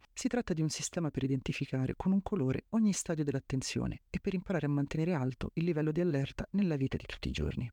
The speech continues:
Dobbiamo ragionare come se in ogni situazione avessimo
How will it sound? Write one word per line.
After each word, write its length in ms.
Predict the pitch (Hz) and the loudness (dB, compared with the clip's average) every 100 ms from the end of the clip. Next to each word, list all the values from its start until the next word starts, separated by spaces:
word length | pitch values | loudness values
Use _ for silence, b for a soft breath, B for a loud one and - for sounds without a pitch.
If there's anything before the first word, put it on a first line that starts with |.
| _ | _
Dobbiamo 340 | 165 196 202 | -4 0 0
ragionare 680 | 202 208 190 135 123 - - - - | 0 2 2 2 0 0 -4 -10 -6
come 240 | - 214 | 0 0
se 300 | 190 - - _ _ _ | 0 -4 -6 _ _ _
in 180 | - 208 | 2 4
ogni 220 | 294 196 | 4 4
situazione 880 | - - - - - - - 135 180 - B B | 2 -2 -4 -4 -2 -2 0 0 0 -4 B B
avessimo 800 | 202 196 214 - - 220 233 - | -2 0 0 0 2 4 2 -2